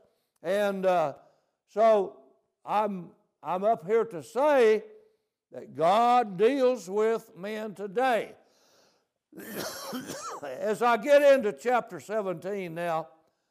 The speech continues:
uh, we're gonna find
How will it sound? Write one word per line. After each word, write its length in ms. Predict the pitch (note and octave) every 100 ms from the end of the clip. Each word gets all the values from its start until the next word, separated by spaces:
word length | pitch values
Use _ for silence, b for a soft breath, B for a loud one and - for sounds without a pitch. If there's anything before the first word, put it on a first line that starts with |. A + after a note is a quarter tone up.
| _ _ _
uh, 340 | B2+ D#3+ C#3 C3 - _ _ _ _
we're 160 | C#3+
gonna 340 | G3 C4+ D4+ B3+ - -
find 760 | C4+ A#3 A3+ A3+ A3 A3+ A#3